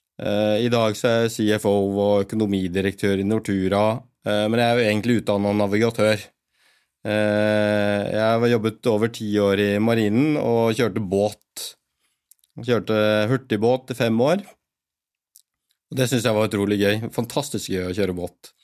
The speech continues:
Eh, men når du står der på natta,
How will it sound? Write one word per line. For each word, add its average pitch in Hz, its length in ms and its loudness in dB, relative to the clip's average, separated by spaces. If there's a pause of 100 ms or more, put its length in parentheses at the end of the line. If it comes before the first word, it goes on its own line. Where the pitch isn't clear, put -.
(520)
Eh, 104 300 0 (420)
men 123 140 0
når 143 160 2
du - 20 -12
står 123 380 2
der 107 160 2
på 113 160 0 (640)
natta, 147 480 0